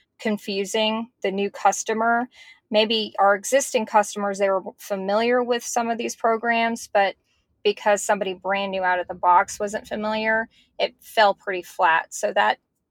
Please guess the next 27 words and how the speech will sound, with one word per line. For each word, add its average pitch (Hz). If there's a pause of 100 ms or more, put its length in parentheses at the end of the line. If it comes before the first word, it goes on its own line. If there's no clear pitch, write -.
didn't, 208
our 202
sales 190
went 185
way 185
down 175
when 175
we 175
went 185
to -
that 175 (320)
big 190
structure 175
with 180
a 175
lot 165
of 175
choices. -
So 185 (260)
it's -
definitely 196
picked -
up 185
since -
we 180 (460)
simplified 214
it 190